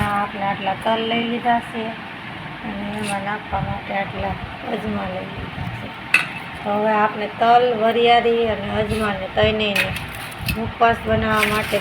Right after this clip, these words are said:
પહેલાં તો આપણે વરિયાળીને આવી રીતના થોડુંક આમ કરી અને એને હળદર, મીઠું અને લીંબુ નાખીને બેથી ત્રણ કલાક ઉકળવા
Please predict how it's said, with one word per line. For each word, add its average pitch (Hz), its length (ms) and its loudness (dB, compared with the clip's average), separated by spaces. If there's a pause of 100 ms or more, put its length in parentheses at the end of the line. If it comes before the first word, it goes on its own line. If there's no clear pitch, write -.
પહેલાં 214 380 2
તો 220 60 2 (120)
આપણે 208 360 -2 (240)
વરિયાળીને 220 640 0 (120)
આવી 208 200 -2
રીતના 202 360 -8
થોડુંક 208 340 -4
આમ 196 100 -6 (140)
કરી 233 240 0 (880)
અને 208 200 -4 (140)
એને 220 200 -2 (800)
હળદર, 233 440 6 (680)
મીઠું 254 460 2 (300)
અને 202 160 -4 (100)
લીંબુ 233 280 0 (120)
નાખીને 214 440 -2 (360)
બેથી 226 380 -2 (180)
ત્રણ 226 200 2 (100)
કલાક 214 420 -2
ઉકળવા 214 320 0